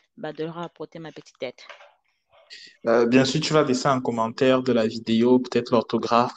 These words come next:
Speaker 2: pour qu'ils ne, pour qu'ils te retrouvent, euh, facilement.
Speaker 1: D'accord, il n'y a pas de souci.
Speaker 2: Facilement.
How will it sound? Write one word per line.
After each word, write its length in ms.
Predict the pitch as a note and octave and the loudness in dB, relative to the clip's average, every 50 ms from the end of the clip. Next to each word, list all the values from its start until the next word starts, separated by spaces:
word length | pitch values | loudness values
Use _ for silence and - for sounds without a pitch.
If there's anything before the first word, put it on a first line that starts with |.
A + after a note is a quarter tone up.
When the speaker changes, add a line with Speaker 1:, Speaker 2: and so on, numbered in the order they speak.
| _ - | _ -18
Speaker 2:
pour 100 | - - | -14 -14
qu'ils 220 | - - B2+ B2+ | -8 -4 -2 -2
ne, 340 | B2 A2+ A2+ A2 G#2+ G#2 G#2 - - | 0 0 -2 -2 -2 -4 -4 -6 -10
pour 160 | - - - | -16 -12 -10
qu'ils 280 | - - A#2+ B2 B2 B2+ | -10 -4 -4 -4 0 2
te 80 | - | 4
retrouvent, 500 | A#2+ A2+ A2 G#2+ - - - A#2+ A#2+ A#2 A#2+ | 6 6 4 4 2 0 0 2 4 4 4
euh, 320 | A#2+ A#2+ A#2+ A#2 A#2 A#2 A#2 - - - - - - - _ _ _ | 4 4 4 2 2 0 -2 -8 -14 -16 -20 -20 -20 -20 _ _ _
facilement. 720 | - - D#3+ - - - B2+ A#2+ A#2+ A#2+ A#2+ B2 A#2+ A#2+ - _ _ _ _ | -4 -2 -2 0 0 0 0 0 -2 -4 -4 -8 -10 -12 -18 _ _ _ _
Speaker 1:
D'accord, 500 | D#3+ F3 F3+ F3+ F3 F3 - F3 D3+ D3 C#3 A#2 _ _ | -16 -6 -4 -4 -4 -4 -6 -10 -12 -12 -14 -18 _ _
il 40 | E3+ | -12
n'y 40 | E3+ | -12
a 60 | D#3+ | -8
pas 100 | - E3 | -8 -8
de 60 | E3 | -8
souci. 320 | - - D#3 - - - - | -8 -10 -10 -10 -10 -10 -10
Speaker 2:
Facilement. 280 | A#3 A#3 A#3+ - B2+ | -10 -8 -8 -8 -10